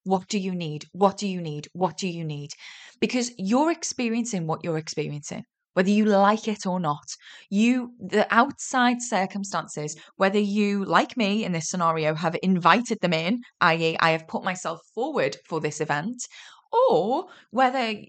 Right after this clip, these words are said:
it's just something that's happened or is happening to you and you didn't have any influence or control over it, it's fucking happening. So one of the, one of the best things that you can do is stop fighting it and just accept it. And then further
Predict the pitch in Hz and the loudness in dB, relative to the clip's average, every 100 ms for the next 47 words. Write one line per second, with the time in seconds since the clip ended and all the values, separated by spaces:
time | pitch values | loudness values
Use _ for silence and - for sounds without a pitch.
0 | _ 208 - 247 - 226 226 202 170 - | _ -2 0 -2 -2 -2 -2 -4 -4 -4
1 | 233 - 170 131 - - 170 143 185 214 | -6 -4 -6 -6 -8 0 2 2 -2 -6
2 | 247 247 185 156 - 170 151 135 170 - | -4 -4 -4 -6 -10 -8 -8 -6 -6 -2
3 | 185 190 196 190 185 - - _ - 220 | 0 0 -2 -2 -6 -6 -18 _ 0 2
4 | 247 214 196 175 170 160 165 156 151 147 | 2 -2 -4 -6 -4 -4 -4 -4 -2 0
5 | 147 151 170 - - _ _ _ 202 - | -2 2 0 0 -18 _ _ _ -4 -2
6 | 226 220 240 190 185 - 156 - _ _ | -2 -2 -4 -4 -6 -8 -8 -10 _ _
7 | _ - - 196 190 185 196 233 254 226 | _ -18 0 2 2 0 2 2 2 -6
8 | - 185 214 - 226 247 233 - - 240 | -6 -4 -4 0 0 0 -2 -4 -2 -2
9 | - 269 240 202 196 190 170 156 180 - | -4 -8 -6 -4 -2 0 0 -2 -8 -14
10 | _ _ - 190 - 262 262 - 233 277 | _ _ -6 -4 0 0 0 0 0 0
11 | - 160 - 190 175 - - - 160 - | -4 -6 -4 -4 -6 -6 -6 -6 -6 -4
12 | 202 302 - _ - - - - 226 226 | -4 -4 -6 _ -20 -20 -2 2 4 4
13 | 226 - 233 226 208 | 2 2 4 4 2